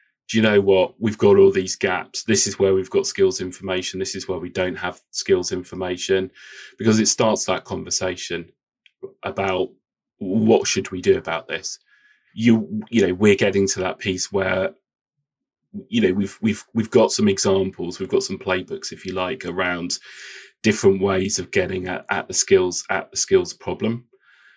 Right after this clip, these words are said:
So now we're sort of moving more into a sort of marketing, you know, this is what these people have done, this is what their, their experience has been from a, going through the process, this is the kind of outcomes that they can get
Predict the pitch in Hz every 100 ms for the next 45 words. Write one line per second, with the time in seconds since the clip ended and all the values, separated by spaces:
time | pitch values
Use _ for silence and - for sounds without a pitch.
0 | _ _ - - 101 101 101 98 95 92
1 | 95 95 - - _ _ 107 110 98 95
2 | 92 95 90 90 - 90 - 87 110 110
3 | - _ _ _ _ 110 92 - 87 90
4 | 98 104 98 87 - 113 107 - 95 95
5 | 95 - 82 - 85 - 90 92 90 -
6 | 90 85 80 87 85 _ 92 95 90 90
7 | - - 98 92 - 85 - 92 87 -
8 | 92 90 87 82 - - - - _ _
9 | _ 98 101 92 90 - 85 82 - 98
10 | 87 - 80 - 104 - 92 - - 87
11 | 90 - 92 87 - 90 82 80 95 -
12 | 85 82 - 80 76 _ _ _ _ _
13 | - 87 - -